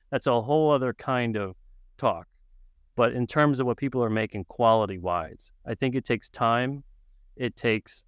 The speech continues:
uh, it takes people just attempting to get it out there for the first time. Now, if someone has leveraged an audience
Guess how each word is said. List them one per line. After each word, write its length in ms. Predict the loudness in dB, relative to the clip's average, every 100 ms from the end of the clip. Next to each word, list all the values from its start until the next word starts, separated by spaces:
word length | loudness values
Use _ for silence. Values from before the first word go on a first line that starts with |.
| -2
uh, 320 | 0 2 0 -6
it 120 | -10 -4
takes 180 | -6
people 260 | -4 -6 -4
just 220 | -4 -4
attempting 480 | -6 -4 -4 -2 -4
to 80 | -2
get 180 | -2 2
it 80 |
out 160 | 2 0
there 160 | -2 -4
for 140 | -4
the 100 | -8
first 320 | -6 -8 -6
time. 260 | -4 -2 0
Now, 180 | 0 -2
if 60 |
someone 300 | -2 -2 0
has 100 | -2
leveraged 540 | -2 -2 0 -2 -4 -4
an 100 | 0
audience 600 | 2 2 0 -8 -12